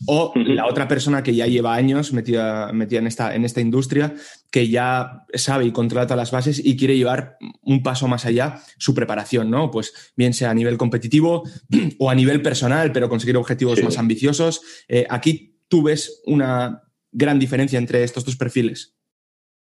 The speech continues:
Speaker 2: Sí, hay bastante diferencia. A ver, por norma general, eh, yo todo lo que veo, mm, tanto en mis clientes como en Instagram, hacia, a través de mensajes, etcétera,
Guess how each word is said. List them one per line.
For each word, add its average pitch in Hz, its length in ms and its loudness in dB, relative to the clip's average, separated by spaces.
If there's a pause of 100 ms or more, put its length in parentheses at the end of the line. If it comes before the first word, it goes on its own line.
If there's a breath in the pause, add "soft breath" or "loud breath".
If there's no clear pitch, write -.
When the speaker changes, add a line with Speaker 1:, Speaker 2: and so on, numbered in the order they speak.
(340)
Speaker 2:
Sí, - 400 0
hay 110 160 2
bastante 113 320 2
diferencia. 87 540 -2 (120)
A 90 60 -2
ver, 98 260 0
por 95 140 0
norma 120 280 2
general, 143 580 0 (140)
eh, 85 380 0
yo 98 120 0 (120)
todo 104 180 2
lo 101 120 0
que 101 120 -4
veo, 95 200 0 (540)
mm, 87 520 -2
tanto 95 240 0
en 92 80 2
mis 92 160 0
clientes 90 560 0
como - 540 -8
en 85 60 -2
Instagram, 82 600 -2
hacia, 82 240 -2
a 82 60 0
través 82 180 -2
de 80 60 -4
mensajes, 90 600 -2
etcétera, 113 480 -2